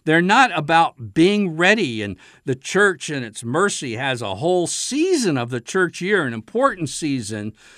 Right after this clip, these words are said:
to refresh our minds regarding the coming of Christ. So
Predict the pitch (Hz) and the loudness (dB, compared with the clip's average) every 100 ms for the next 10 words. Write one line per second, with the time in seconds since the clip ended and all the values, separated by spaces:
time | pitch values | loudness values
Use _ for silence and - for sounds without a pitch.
0 | _ - 185 175 160 - - 247 220 185 | _ -2 2 2 -2 -6 0 0 2 -2
1 | 175 147 147 185 220 156 110 123 117 156 | -2 -2 -2 0 0 -2 -4 -6 -2 0
2 | 180 156 120 117 - 160 156 147 147 135 | 0 0 -4 -6 -6 -6 -6 -6 -8 -10
3 | 123 - 160 139 80 - - _ _ _ | -12 -8 -6 -6 -10 -18 -20 _ _ _
4 | _ _ - 160 156 | _ _ -4 -2 -2